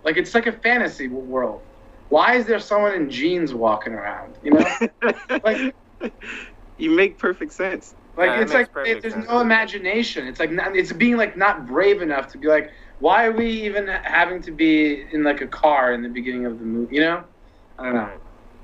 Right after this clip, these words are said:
Speaker 3: No, that
Speaker 2: But
Speaker 3: was
Speaker 2: like
Speaker 3: great.
Speaker 2: you said
Speaker 3: I, I agree with you a hundred percent. You know, and it's really simple. I have a very simple answer to that. It's because people aren't world building.
Speaker 1: Yeah.
Speaker 3: They're not world building, you know? And you have to be
Speaker 1: Takes
Speaker 3: creative to be a world builder,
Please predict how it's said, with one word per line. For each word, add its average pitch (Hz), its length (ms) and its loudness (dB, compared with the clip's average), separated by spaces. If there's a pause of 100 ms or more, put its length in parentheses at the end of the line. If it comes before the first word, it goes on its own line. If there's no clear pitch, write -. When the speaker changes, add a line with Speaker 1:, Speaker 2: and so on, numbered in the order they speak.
(480)
Speaker 3:
No, - 180 0
that 156 60 0
Speaker 2:
But 190 80 6
Speaker 3:
was 233 80 0
Speaker 2:
like 254 120 -2
Speaker 3:
great. 175 200 -6
Speaker 2:
you - 100 -20
said 135 140 -18
Speaker 3:
I, 120 140 -6
I 123 80 -6
agree 135 200 -10
with 151 140 -12
you 147 80 -8
a 131 40 -6
hundred 135 280 -8
percent. 127 420 -10
You 127 80 -12
know, 135 220 -6 (440)
and 127 120 -8
it's - 160 -12
really 170 240 -4
simple. - 360 -4
I 127 100 0
have 143 180 -6
a 110 80 -4
very 170 240 -6
simple 143 360 -10
answer 110 260 -8 (100)
to - 60 -20
that. - 200 -18 (340)
It's - 160 -16
because 110 460 -10 (320)
people 139 520 -6
aren't 110 400 -2
world 110 320 -2
building. 90 400 -8 (1300)
Speaker 1:
Yeah. 156 200 2 (280)
Speaker 3:
They're 139 100 -10
not 190 200 -6
world 262 200 -4
building, 87 260 -8 (760)
you - 80 -12
know? 107 220 -8 (400)
And 127 140 -8
you 139 60 -6
have 151 180 -4
to 202 100 4
be 156 60 -6
Speaker 1:
Takes - 100 -20
Speaker 3:
creative 165 420 -6
to 113 60 -16
be 110 120 -10
a 139 60 -6
world 185 240 -6
builder, 92 340 -12